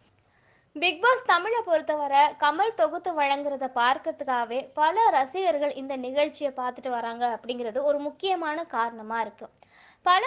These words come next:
முறை கமலின் முடிவுகளை ரசிகர்கள் பாராட்டியும் இருக்காங்க. ஒரு சில முறை வந்துட்டு இதெல்லாம் ஏத்துக்க முடியாது அப்படிங்கிற மாதிரியும் சொல்லியிருக்காங்க.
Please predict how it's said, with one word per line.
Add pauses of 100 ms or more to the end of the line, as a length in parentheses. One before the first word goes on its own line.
(100)
முறை
கமலின்
முடிவுகளை
ரசிகர்கள்
பாராட்டியும்
இருக்காங்க.
ஒரு
சில
முறை
வந்துட்டு
இதெல்லாம்
ஏத்துக்க
முடியாது
அப்படிங்கிற
மாதிரியும்
சொல்லியிருக்காங்க.